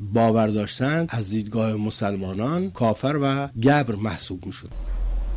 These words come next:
پایداری‌های دردناک و خونینی صورت گرفت در همه جای ایران.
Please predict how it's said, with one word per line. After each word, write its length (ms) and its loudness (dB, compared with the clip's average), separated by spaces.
پایداری‌های 920 10
دردناک 920 6
و 80 4
خونینی 840 6
صورت 500 0
گرفت 400 -2
در 100 2
همه 340 6
جای 220 10
ایران. 460 2